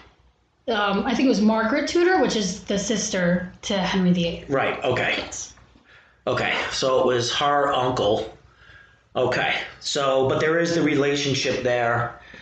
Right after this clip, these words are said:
Speaker 2: between Henry the eighth and, of course, everything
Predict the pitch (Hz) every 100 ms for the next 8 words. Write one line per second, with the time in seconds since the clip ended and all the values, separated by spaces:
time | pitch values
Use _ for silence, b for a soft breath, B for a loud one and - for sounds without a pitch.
0 | B B B - 131 123 120 127 135 131
1 | 127 120 123 139 131 123 123 123 120 127
2 | 120 135 135 120 - - - - - _
3 | _ - 151 160 165 170 160 160 160 -